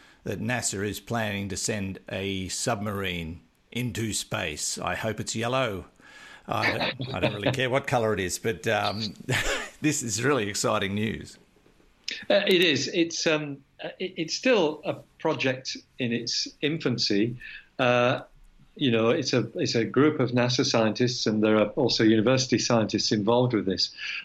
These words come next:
Speaker 2: who would like to propose sending a submarine, uh, to Saturn's moon Titan, uh, which we were talking about only a, a few weeks ago.
Speaker 1: That's right, yeah.
Speaker 2: Um, Titan, uh, the, an extraordinary world, the largest moon of Saturn, explored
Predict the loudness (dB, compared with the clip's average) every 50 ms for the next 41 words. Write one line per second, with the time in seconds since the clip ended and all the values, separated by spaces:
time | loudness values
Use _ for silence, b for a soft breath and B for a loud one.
0 | B 6 6 8 8 8 6 4 2 0 -2 -4 -4 -4 -4 0 2 4 4 4
1 | 4 2 0 -4 B B B B B B B B -4 -2 0 0 2 2 2 2
2 | 2 2 0 0 2 4 4 4 4 4 2 2 0 -2 -4 B B B B B
3 | B B 0 2 2 2 0 -2 -2 -2 0 0 0 -2 0 0 0 0 0 0
4 | 0 0 2 2 2 0 -2 -2 -2 -2 0 0 0 0 -2 -2 -4 -6 -10 -12
5 | -16 -12 -4 0 2 2 4 4 4 4 4 4 4 4 4 4 4 4 2 4
6 | 4 4 4 4 2 2 2 4 4 4 4 4 2 -2 -6 -6 -6 -4 0 2
7 | 4 4 6 4 4 2 2 0 0 2 2 2 2 0 0 -2 -2 -2 -4 -4
8 | -4 -2 -2 0 0 2 2 2 2 0 -2 _ _ _ _ _ -2 0 2 2
9 | 2 2 2 2 2 4 2 2 0 -4 _ _ -6 -4 -2 0 0 -2 0 0
10 | -2 -2 0 0 -2 0 4 4 6 6 6 6 4 4 4 4 6 6 6 6
11 | 4 4 2 2 2 2 4 4 2 2 2 0 -2 0 2 2 2 4 4 2
12 | 2 0 0 0 -2 -2 -2 0 0 0 2 2 0 -2 -4 -6 0 2 4 4
13 | 4 2 -2